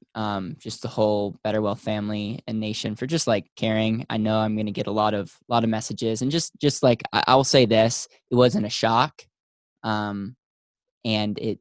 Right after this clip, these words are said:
hit, hit, hits home and hard just as you experience that. And I,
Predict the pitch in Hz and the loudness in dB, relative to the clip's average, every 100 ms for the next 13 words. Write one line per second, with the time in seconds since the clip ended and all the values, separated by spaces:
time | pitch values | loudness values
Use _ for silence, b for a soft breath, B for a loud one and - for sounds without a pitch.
0 | - - 120 - 120 104 - 110 110 - | -10 -8 -8 -6 -4 -4 -4 -6 -6 -4
1 | - 107 107 104 101 - - 107 104 104 | -4 -2 -4 -6 -8 -10 -6 -4 -4 -6
2 | 98 131 _ _ _ - 107 - - 104 | -8 -14 _ _ _ -12 -10 -8 -6 -6
3 | 104 92 - 101 104 107 - 117 120 - | -6 -8 -8 -8 -6 -6 -2 0 0 -2
4 | _ _ _ _ _ _ _ 180 202 110 | _ _ _ _ _ _ _ -8 -4 -2
5 | 107 101 92 | -2 -2 -4